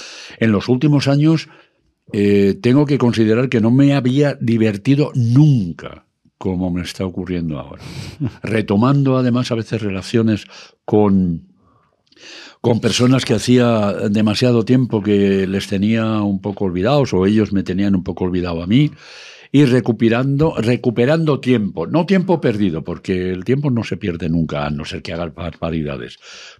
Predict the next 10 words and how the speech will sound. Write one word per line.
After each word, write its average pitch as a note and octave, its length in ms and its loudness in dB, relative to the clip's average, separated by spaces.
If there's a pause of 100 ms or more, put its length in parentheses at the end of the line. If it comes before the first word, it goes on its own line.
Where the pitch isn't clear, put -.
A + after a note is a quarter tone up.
(120)
Pero G#2 720 2 (580)
intentando, C3 1200 0
eh, G#2+ 400 -2
justamente C3+ 840 -4
eso, G#2+ 240 -4
divertirte A#2+ 920 -2
y A#2+ 80 -2
vivir, G2 420 0
vivir G#2+ 400 0
fundamentalmente, C3+ 920 -4